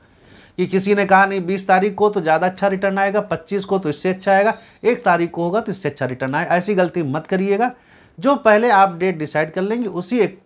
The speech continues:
डेट को रखे रहें। हाँ, आपको लगता है कि हमको इस डेट में चाहिए तो दूसरी एक एसआईपी और शुरू कर लीजिए। फंड सिलेक्शन भी आपके ऊपर निर्भर है। आप चाहे तो खुद सिलेक्ट कर लें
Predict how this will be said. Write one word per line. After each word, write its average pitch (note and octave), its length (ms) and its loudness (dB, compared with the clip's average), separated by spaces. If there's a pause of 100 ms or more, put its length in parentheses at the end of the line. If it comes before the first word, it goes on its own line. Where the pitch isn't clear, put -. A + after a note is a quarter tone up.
(180)
डेट D#3 240 -4
को A3 140 0
रखे E3+ 340 -2
रहें। A2+ 220 -6 (840)
हाँ, A#3 300 6
आपको A#3+ 240 2
लगता G#3+ 320 0
है A#3+ 60 2
कि A#3 120 -4
हमको A3 240 -2
इस G#3+ 140 -2
डेट G3+ 240 2
में G3 120 -2
चाहिए F#3+ 300 -2
तो B3+ 120 -4
दूसरी F3+ 320 -2
एक G#3+ 160 0
एसआईपी D3 420 0
और B2+ 160 4
शुरू B2+ 200 -4
कर C3 140 -2
लीजिए। C3 360 -2 (1500)
फंड A#3+ 260 4
सिलेक्शन A3 520 2
भी A#3 120 2
आपके G#3+ 280 4
ऊपर F#3+ 240 2
निर्भर D3 320 0
है। A2+ 220 -8 (680)
आप F#3+ 260 6
चाहे G#3 280 4
तो A3 140 -2
खुद A3+ 220 -6
सिलेक्ट A#3 360 -2
कर G#3+ 100 2
लें C3+ 220 -4